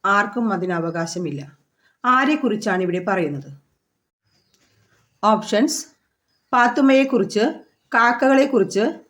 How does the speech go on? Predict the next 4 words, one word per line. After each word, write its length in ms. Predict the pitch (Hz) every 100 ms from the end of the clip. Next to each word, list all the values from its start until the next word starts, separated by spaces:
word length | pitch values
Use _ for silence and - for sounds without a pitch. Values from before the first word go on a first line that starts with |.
| _ _
ബഷീറിനെക്കുറിച്ച്, 1080 | 208 247 - 269 254 262 240 185 190 226 330 - _ _
പാത്തുമ്മയുടെ 560 | 240 240 254 247 233 214
ആടിനെക്കുറിച്ച്. 680 | 240 214 208 208 185 165 143 - _ _ _ _ _ _ _ _ _ _ _ _ -
ഉത്തരം 540 | 233 202 190 277 -